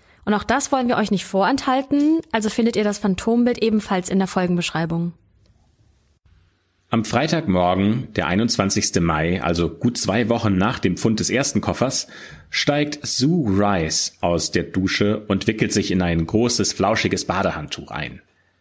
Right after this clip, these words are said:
Speaker 2: Sie geht dann in die Küche, um sich eine Tasse starken, schwarzen Kaffee einzuschenken,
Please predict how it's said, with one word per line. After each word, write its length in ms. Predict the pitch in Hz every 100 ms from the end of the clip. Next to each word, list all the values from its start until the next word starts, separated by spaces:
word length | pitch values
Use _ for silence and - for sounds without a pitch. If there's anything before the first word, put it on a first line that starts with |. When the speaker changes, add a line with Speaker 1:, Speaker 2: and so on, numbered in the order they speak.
| _ _ _ _ _ _
Speaker 2:
Sie 160 | - 117
geht 180 | 120 101
dann 180 | 107 120
in 100 | 101
die 120 | 98
Küche, 480 | 131 127 131 117 113
um 200 | 104 104
sich 240 | 98 -
eine 240 | 92 90
Tasse 460 | 87 113 - 107 98
starken, 580 | - 90 90 - - -
schwarzen 560 | - 185 190 185 95
Kaffee 400 | 85 87 - 107
einzuschenken, 880 | 80 85 - - 90 82 - 87 85